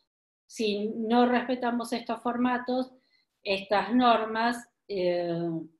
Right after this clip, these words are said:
el registro quedaría rechazado. Y después tenemos los elementos opcionales, relation, cobertura geotemporal y audiencia.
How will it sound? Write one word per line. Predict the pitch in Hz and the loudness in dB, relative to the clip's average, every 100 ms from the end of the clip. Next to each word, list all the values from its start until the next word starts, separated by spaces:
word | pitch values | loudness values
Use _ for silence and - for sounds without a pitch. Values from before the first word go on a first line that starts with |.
| _ _ _ | _ _ _
el | 233 208 | -2 0
registro | 208 - 196 - 202 | 0 -2 -6 -2 0
quedaría | 202 175 170 170 | 2 0 0 0
rechazado. | 160 160 - 143 - 139 - _ _ _ _ _ _ _ _ _ _ _ _ _ _ - | -2 -6 -12 -18 -16 -16 -16 _ _ _ _ _ _ _ _ _ _ _ _ _ _ 0
Y | 311 | 2
después | 359 359 370 | 4 2 0
tenemos | 370 320 320 285 | 0 0 2 2
los | 285 240 | 2 0
elementos | 233 240 262 262 254 | -2 0 2 2 0
opcionales, | 269 262 277 277 277 277 269 - - | -2 -2 -2 0 0 0 -2 -12 -6
relation, | 220 240 277 269 262 262 269 262 - | 0 2 4 2 2 0 0 -4 2
cobertura | 214 208 208 220 226 | 4 4 2 -2 0
geotemporal | 240 240 233 226 240 240 240 247 - | -2 -4 -4 -2 -2 0 0 0 -6
y | - 208 | -4 -2
audiencia. | 190 165 151 147 - - - | 0 -2 -6 -10 -16 -18 -18